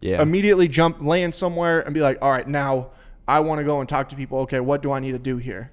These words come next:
Speaker 2: You
Speaker 1: Yeah.
Speaker 2: know?
Speaker 1: And I'm kinda with you there a little bit. I mean, there's, there's a level of anxiety about being worried about being able to communicate with people.
Speaker 2: Yeah, and that's why I'd probably be like, I'd be cool with going to, like, you know, London.
Speaker 1: Yeah,
Speaker 2: Or
Speaker 1: 'cause everyone still speaks English,
Speaker 2: or
Speaker 1: English
Speaker 2: Ireland
Speaker 1: there.
Speaker 2: or, like,
Speaker 1: Yeah.
Speaker 2: somewhere like that. And I,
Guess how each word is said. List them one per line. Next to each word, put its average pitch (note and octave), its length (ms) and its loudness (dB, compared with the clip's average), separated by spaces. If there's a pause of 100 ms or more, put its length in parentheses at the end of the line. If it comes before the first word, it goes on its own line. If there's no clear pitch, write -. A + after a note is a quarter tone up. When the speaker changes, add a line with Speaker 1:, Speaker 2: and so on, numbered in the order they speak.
(140)
Speaker 2:
You D3 100 -2
Speaker 1:
Yeah. C#3 60 -2
Speaker 2:
know? B2+ 300 -4
Speaker 1:
And C3+ 80 -2
I'm C#3+ 100 4
kinda C#3 140 2
with G#2+ 180 -2
you G2+ 40 -2
there F#2+ 140 0
a F#2+ 40 0
little F#2+ 160 -2
bit. F#2+ 300 -4
I A2+ 100 -4
mean, B2 120 0
there's, B2 200 2
there's B2 220 0
a A#2+ 80 2
level G#2+ 440 2
of - 80 -10
anxiety F#2 840 -2 (160)
about G2 540 -2
being G2 300 -4
worried G2 320 0
about F#2 220 -2
being G2 140 -6
able F#2 120 -6
to - 80 -14
communicate F#2 340 -8
with E2 120 -10
people. F2+ 400 -6 (100)
Speaker 2:
Yeah, G#3+ 180 2
and E3 100 0
that's G#3 200 -2
why G#3+ 160 2
I'd F#3 100 0
probably F3+ 220 2
be E3 200 -2
like, D3 220 -2
I'd G#3 160 0
be G#3 80 -6
cool E3 240 -2
with C#3+ 140 -4
going C#3 260 0
to, C3 60 -4
like, A#2+ 220 -6 (540)
you - 480 -12
know, A#2+ 220 -8
London. C3+ 480 -2 (240)
Speaker 1:
Yeah, F#2+ 220 0
Speaker 2:
Or C#3+ 320 4
Speaker 1:
'cause B2+ 100 0
everyone A#2 300 2
still G#2+ 200 -2
speaks G2 240 -8
English, F#2 240 -4
Speaker 2:
or D3+ 60 2
Speaker 1:
English - 80 -4
Speaker 2:
Ireland D3+ 580 2
Speaker 1:
there. D3 80 0
Speaker 2:
or, C#3 40 0
like, B2+ 160 -2
Speaker 1:
Yeah. F#2+ 80 2
Speaker 2:
somewhere D3+ 240 -2
like C#3 180 0
that. D#3 200 0
And F3 140 -2
I, G3 100 -2